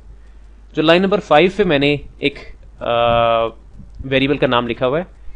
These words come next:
ये बिल्कुल valid है और इसको, इसमें जितने भी words हैं उनको मैंने separate कर दिया underscores के साथ।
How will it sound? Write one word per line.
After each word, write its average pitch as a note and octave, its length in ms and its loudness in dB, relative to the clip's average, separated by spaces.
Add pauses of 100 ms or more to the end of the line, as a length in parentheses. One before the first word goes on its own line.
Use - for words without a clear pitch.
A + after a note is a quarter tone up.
(220)
ये C3 60 0
बिल्कुल D#3 280 0
valid C3+ 360 2
है E3+ 240 0 (140)
और - 220 -2
इसको, F#3 480 -4
इसमें F3 280 -4
जितने E3 260 -2
भी G#3+ 80 -4
words C3+ 360 0
हैं C#3 80 -2
उनको D3+ 260 -4
मैंने F3 180 0
separate E3+ 440 -4
कर B2 180 -2
दिया C#3 220 -2
underscores B2+ 600 -8
के - 80 -12
साथ। - 400 -14